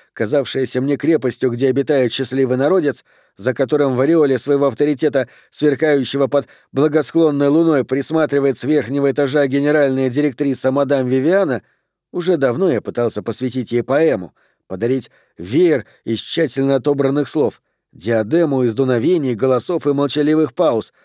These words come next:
которую мне хотелось водрузить ей на голову, чтобы она зашлась от восторга. Пока я размышлял о провале моей затеи, не сводя взгляда с окошка комнаты, где она спала,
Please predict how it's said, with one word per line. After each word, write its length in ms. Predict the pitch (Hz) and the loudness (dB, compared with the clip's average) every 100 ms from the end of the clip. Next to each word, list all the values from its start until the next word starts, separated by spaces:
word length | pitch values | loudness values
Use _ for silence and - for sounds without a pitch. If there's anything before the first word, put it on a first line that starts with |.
| _ | _
которую 300 | - 113 123 | -10 -4 -2
мне 140 | 117 117 | -2 -4
хотелось 440 | 120 156 151 127 | -4 -2 -2 0
водрузить 560 | 127 143 151 131 135 - | -2 0 0 0 -2 -2
ей 100 | 127 | -2
на 140 | 127 | 0
голову, 420 | 135 185 151 143 - _ | 0 2 2 0 -4 _
чтобы 300 | - - 135 | -8 -2 0
она 200 | 139 151 - _ | 2 0 -2 _
зашлась 520 | 113 131 143 170 156 151 | -4 -2 0 2 0 0
от 120 | 143 | 0
восторга. 540 | 156 - 123 87 - _ _ _ _ _ - | -2 0 -2 -4 -14 _ _ _ _ _ -12
Пока 240 | 170 233 | -6 0
я 100 | 202 | 2
размышлял 540 | 139 123 143 131 208 185 | 2 2 0 0 2 2
о 60 | |
провале 400 | 131 139 156 143 | 2 2 2 2
моей 200 | 131 131 | 2 2
затеи, 440 | 117 127 165 202 135 | 2 -2 0 0 0
не 120 | 127 | -2
сводя 380 | 127 139 143 131 | -2 0 2 0
взгляда 460 | 110 123 156 135 | 0 0 0 0
с 80 | 123 | -2
окошка 420 | 135 151 123 139 | 0 0 0 -2
комнаты, 420 | 123 175 135 123 120 | 0 -2 0 -2 -4
где 200 | 117 135 | -2 0
она 160 | 123 | -2
спала, 380 | - 127 175 | -2 0 0